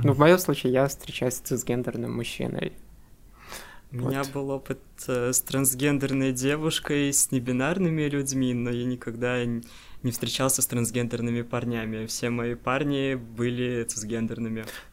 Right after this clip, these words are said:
Speaker 1: Ну, то есть с, с разными людьми, и в романтических отношениях, в дружеских.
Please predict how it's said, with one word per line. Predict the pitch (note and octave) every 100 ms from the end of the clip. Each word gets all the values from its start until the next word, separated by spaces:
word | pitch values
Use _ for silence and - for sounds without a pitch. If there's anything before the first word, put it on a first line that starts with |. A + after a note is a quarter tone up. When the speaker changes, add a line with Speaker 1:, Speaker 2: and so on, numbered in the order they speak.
| -
Speaker 1:
Ну, | E3+
то | E3+
есть | E3 - D3+
с, | - -
с | - -
разными | F#3 F3+ E3
людьми, | D#3+ E3 - F#3+ F#3+ E3+ -
и | C#3 C3
в | C#3 C3+
романтических | C#3 C#3 C#3+ - - - D#3
отношениях, | D#3 D3+ - D3 C#3+ -
в |
дружеских. | D3 E3 D#3+ -